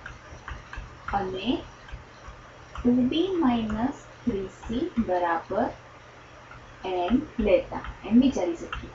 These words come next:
આ તમારી સરળતા ખાતર આપણે હમણાં આવી ધારણા લઈએ છીએ. જેમ જેમ પ્રેક્ટિસ થશે એમ તમે સીધે સીધી ગણતરી પણ કરી શકો છો. તો અહીં હવે આ રકમ એન સ્ક્વેર માઇનસ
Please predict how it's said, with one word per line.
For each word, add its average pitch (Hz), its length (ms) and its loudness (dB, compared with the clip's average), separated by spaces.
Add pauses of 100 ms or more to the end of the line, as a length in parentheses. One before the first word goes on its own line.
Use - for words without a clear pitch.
(500)
આ 233 100 10
તમારી 247 440 10
સરળતા 254 460 8
ખાતર 220 380 6
આપણે 208 260 0
હમણાં 196 340 2
આવી 202 180 2
ધારણા 339 480 2
લઈએ 254 280 6
છીએ. - 180 -8
જેમ 220 240 6
જેમ 294 200 6
પ્રેક્ટિસ 240 480 4
થશે 202 300 -4
એમ 247 180 12
તમે 208 340 2 (1160)
સીધે 262 360 12
સીધી 240 500 6
ગણતરી 202 480 2
પણ - 220 2
કરી 240 260 4
શકો 190 260 -6
છો. - 180 -14 (120)
તો 262 380 6
અહીં 254 440 6 (840)
હવે 208 340 4 (200)
આ 233 160 8
રકમ 220 500 0 (1300)
એન 190 180 -2
સ્ક્વેર 240 500 4 (180)
માઇનસ 185 640 0